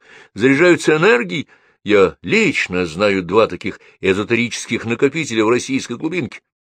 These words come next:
А здесь у вас в штате Нью-Мексико есть местечко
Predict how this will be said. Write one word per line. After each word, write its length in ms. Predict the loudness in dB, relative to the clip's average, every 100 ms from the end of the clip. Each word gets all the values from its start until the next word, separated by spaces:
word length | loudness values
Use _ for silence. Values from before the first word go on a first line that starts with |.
| _ _ _ _ -20
А 120 | -18
здесь 560 | -14 -2 0 0 -4
у 80 | -4
вас 220 | -2 -2
в 100 | -4
штате 480 | -4 0 0 -2 -6
Нью-Мексико 840 | -4 -4 -4 -4 -6 -6 -10 -8
есть 380 | -6 -2 -4 -4
местечко 560 | -12 -10 -8 -6 -4